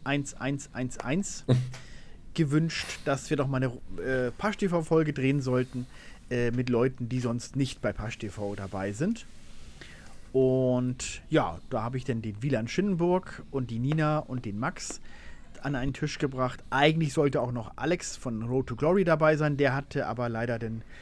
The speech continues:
Speaker 1: äh, wegen Krankheit absagen müssen. Deswegen waren sie dann zu dritt.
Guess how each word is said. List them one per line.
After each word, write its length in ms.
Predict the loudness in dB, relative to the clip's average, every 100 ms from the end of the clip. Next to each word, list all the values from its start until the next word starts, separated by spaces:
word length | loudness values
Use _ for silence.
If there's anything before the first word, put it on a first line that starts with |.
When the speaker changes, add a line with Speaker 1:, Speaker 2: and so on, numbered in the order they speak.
| -12 -12 -12 -4
Speaker 1:
äh, 240 | -2 0
wegen 180 | 0 -2
Krankheit 380 | -2 -4 -2 -4
absagen 480 | -4 -4 -2 -2 -2
müssen. 300 | -4 -4 -6 -8 -16 -16 -16 -16 -12
Deswegen 260 | -10 -8 -6
waren 160 | -4 -4
sie 60 |
dann 160 | -6 -6
zu 140 | -6
dritt. 300 | 0 0 0